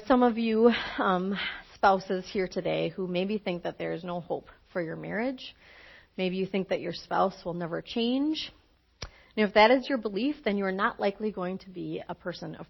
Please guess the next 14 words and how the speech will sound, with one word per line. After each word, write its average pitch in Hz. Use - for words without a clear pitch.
prayer, 113
because 190
you've 185
stopped 214
believing 180
that 175
our 170
God 170
is 180
bigger 208
than 175
your 160
spouse's 175
habits, 285